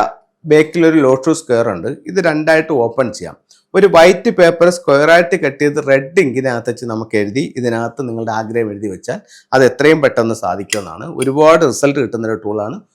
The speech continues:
ഒത്തിരി ആൾക്കാർ വാങ്ങിച്ചിട്ട് ഇത് നല്ല റിസൾട്ട് പറയുന്നുണ്ട്. അടുത്തത് വീട്ടിലേക്ക് കടന്നു വരുന്ന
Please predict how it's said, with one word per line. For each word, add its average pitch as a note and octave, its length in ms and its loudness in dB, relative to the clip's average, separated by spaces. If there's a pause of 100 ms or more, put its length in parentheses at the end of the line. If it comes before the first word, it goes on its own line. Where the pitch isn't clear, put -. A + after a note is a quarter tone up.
(120)
ഒത്തിരി F#3 360 -2
ആൾക്കാർ C#3 360 0
വാങ്ങിച്ചിട്ട് B2 440 -4
ഇത് B2 140 -4
നല്ല A2+ 220 -4
റിസൾട്ട് A2 360 -12
പറയുന്നുണ്ട്. F2+ 560 -14 (760)
അടുത്തത് F3 340 4 (160)
വീട്ടിലേക്ക് G3 580 2 (100)
കടന്നു D3+ 280 0
വരുന്ന A2+ 480 -2